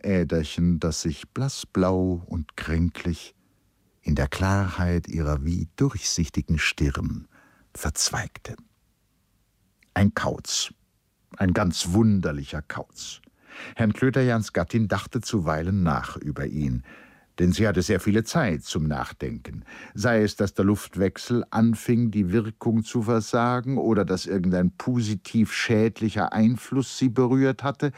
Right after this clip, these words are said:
ihr Befinden war schlechter geworden. Der Zustand ihrer Luftröhre schien zu wünschen übrig zu lassen. Sie fühlte sich schwach, müde, appetitlos,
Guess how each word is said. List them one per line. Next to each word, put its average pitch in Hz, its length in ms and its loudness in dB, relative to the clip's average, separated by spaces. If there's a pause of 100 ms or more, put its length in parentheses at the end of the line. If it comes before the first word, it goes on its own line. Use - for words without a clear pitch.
(340)
ihr 127 200 4
Befinden 131 960 0 (760)
war 127 220 -2
schlechter - 420 -4
geworden. - 540 -16 (580)
Der 113 160 2
Zustand 143 540 0
ihrer 113 240 2
Luftröhre 110 880 2 (580)
schien 135 460 -4
zu 117 320 -2
wünschen 123 400 0
übrig 78 460 -2
zu - 100 -2
lassen. 82 320 2
Sie 98 160 -2
fühlte 110 340 0
sich 101 240 -4
schwach, - 460 -2 (320)
müde, 95 320 4 (560)
appetitlos, - 960 -2